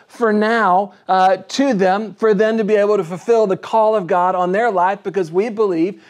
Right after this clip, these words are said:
that Jesus is worth it, and we believe that people are worth it. And so we want to respond by sending people out.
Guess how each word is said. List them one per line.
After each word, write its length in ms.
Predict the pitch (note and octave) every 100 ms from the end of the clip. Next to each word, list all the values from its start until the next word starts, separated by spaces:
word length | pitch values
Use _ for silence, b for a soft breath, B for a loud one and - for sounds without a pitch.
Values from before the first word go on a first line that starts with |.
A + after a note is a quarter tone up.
| B
that 180 | F#3+ G3
Jesus 640 | D3 D#3+ A3 C4 G#3+ G3+
is 140 | F#3 D3
worth 360 | F3+ A3+ A3
it, 220 | F#3+ G3 B B B
and 100 | F#3+
we 80 | A#3
believe 260 | A#3+ A#3+
that 200 | A#3+ B3
people 460 | - A#3 A#3+ B3 A3+
are 100 | G3+
worth 300 | F#3+ F#3 E3+
it. 60 | E3+
And 100 | E3
so 160 | F#3+
we 180 | F#3 A3
want 160 | A3+ A3
to 40 |
respond 560 | F3+ - - A#3 A#3 G3+ B B B
by 160 | G#3 G3
sending 500 | - - A3 G#3+ G#3
people 300 | G#3 F3+ F#3
out. 300 | D#3 B2+